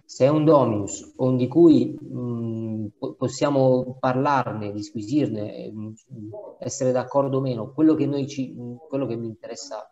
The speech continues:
su-, sul quale mi interessa premere e portare attenzione è che la soluzione è pensata per rendere il lavoro del commercialista più agevole e più semplice possibile. Ecco perché, eh, è la s-, è la soluzione che suggerisce i documenti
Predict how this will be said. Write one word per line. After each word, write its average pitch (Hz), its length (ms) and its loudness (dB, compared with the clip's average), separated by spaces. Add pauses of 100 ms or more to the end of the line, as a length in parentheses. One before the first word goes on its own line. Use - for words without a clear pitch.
su-, - 220 -16
sul - 200 -16
quale 123 220 -6
mi 110 100 -10
interessa 113 560 -12
premere 113 400 -4
e 104 100 -12
portare 107 340 -12
attenzione 104 460 -14
è 98 100 -20
che 104 180 -14 (640)
la 107 100 -12
soluzione 123 720 -6
è - 140 -12
pensata 107 520 -10
per 107 160 -10
rendere 113 340 -6
il 101 60 -6
lavoro 127 340 -4
del 117 300 -6
commercialista 113 760 -10
più - 300 -4
agevole 165 760 0 (360)
e 120 120 -10
più 117 160 -12
semplice 117 540 -8
possibile. 104 760 -12
Ecco 131 420 -10
perché, 135 680 -8 (300)
eh, 107 560 -8
è 120 140 -8
la 120 140 -6
s-, - 160 -16
è 120 80 -8
la 110 240 -6
soluzione 113 720 -8 (120)
che 120 140 -10
suggerisce 117 640 -8
i 107 40 -8
documenti 110 380 -8